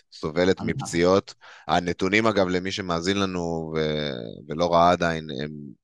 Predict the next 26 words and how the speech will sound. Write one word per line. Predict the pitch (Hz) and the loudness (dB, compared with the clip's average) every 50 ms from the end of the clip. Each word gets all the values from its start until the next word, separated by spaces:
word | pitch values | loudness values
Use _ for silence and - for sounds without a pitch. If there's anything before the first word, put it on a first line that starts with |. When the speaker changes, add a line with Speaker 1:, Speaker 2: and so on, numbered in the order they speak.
| - | -12
Speaker 1:
לחלוטין | - 78 - 82 78 78 - - 117 117 | -12 -8 -6 -6 -6 -6 -2 -2 0 0
לטובת | 113 - - 82 90 92 - - | 2 0 2 2 2 2 2 2
ליברפול | 107 92 90 95 90 90 _ - 82 80 76 71 | 0 0 0 0 -2 -2 _ -6 -6 -6 -6 -8
בכל | - - - 85 90 98 | -8 -4 -2 0 2 4
הפרמטרים | 95 87 85 82 - - 76 71 73 73 80 90 95 - - 78 76 73 76 82 87 _ - - - _ | 4 4 4 2 0 -2 -4 -2 -2 -4 -2 -4 -4 -4 -4 -6 -6 -6 -6 -8 -12 _ -20 -20 -20 _
של | - - - 76 | -10 -6 -2 -2
החזקת | 78 80 78 82 - - 92 - | -2 -2 -2 -4 -2 -2 -2 0
כדור | - 87 82 90 87 82 | -2 -4 -2 -2 -4 -2
וזה, | 85 82 82 87 | -2 -2 0 0
אבל | 82 80 80 78 | 0 0 0 -2
ראית | 76 78 78 85 92 95 - - 98 90 87 85 - _ _ _ - | 0 0 2 2 2 0 0 0 0 0 0 0 -4 _ _ _ -6
בעין | 76 73 73 71 69 - 50 80 90 92 90 87 | -4 -4 -2 -2 -4 -2 0 0 0 0 0 -2
שלך | - - - 82 78 76 80 - _ - - _ _ _ - - | -6 -10 -6 -6 -4 -4 -4 -8 _ -20 -20 _ _ _ -10 -10
את | 76 - - | -10 -2 0
הלחץ | 76 73 78 90 98 92 - - 85 - | 0 2 4 4 4 4 2 0 0 -6
ששחקני | - - 80 - 80 - - 80 76 78 | -8 -10 -10 -12 -12 -6 -4 -4 -4 -2
יונייטד | 78 76 76 78 80 - - 73 82 | -4 -4 -2 -4 -4 -4 -6 -10 -10
הפעילו | 82 - - 85 80 78 78 76 | -10 -6 -4 -4 -2 0 0 0
עליהם, | 73 73 73 73 69 69 69 - - | 0 0 -2 -4 -4 -8 -10 -12 -10
איך | - 82 - 87 | -10 -8 -4 -4
הם | 80 80 80 | -6 -4 -4
לא | 82 85 | -6 -6
נתנו | 87 82 - 85 | -6 -8 -8 -6
להם | 87 87 85 82 | -6 -4 -4 -2
להעביר | 78 78 76 73 82 82 | -2 -4 -4 -4 -6 -8
שתי | - - - | -8 -8 -8